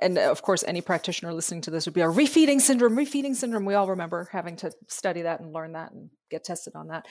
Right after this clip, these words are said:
Um, but it's a real thing. I just wanna point out, it's, it's kinda like rhabdo. It's rare, right? Like, this is not something that happens to the average exerciser. Refeeding syndrome clinically is something we see a lot more often in you know, anorexia,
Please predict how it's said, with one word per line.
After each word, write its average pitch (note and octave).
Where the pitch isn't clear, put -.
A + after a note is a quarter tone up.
Um, G3+
but B3
it's C#4+
a E4
real D4
thing. B3
I A3+
just A#3
wanna C4
point A#3+
out, G#3
it's, -
it's G3+
kinda D4
like G#3+
rhabdo. F3
It's -
rare, D3
right? E3
Like, F3+
this G3
is G#3+
not A3
something F3
that D3+
happens D#3
to F3
the D#3+
average D#3+
exerciser. D3+
Refeeding G#3
syndrome E3+
clinically F#3+
is -
something D#3+
we D#3
see D#3+
a D#3
lot D3+
more D#3+
often D#3
in D#3
you F3
know, D#3
anorexia, D#3+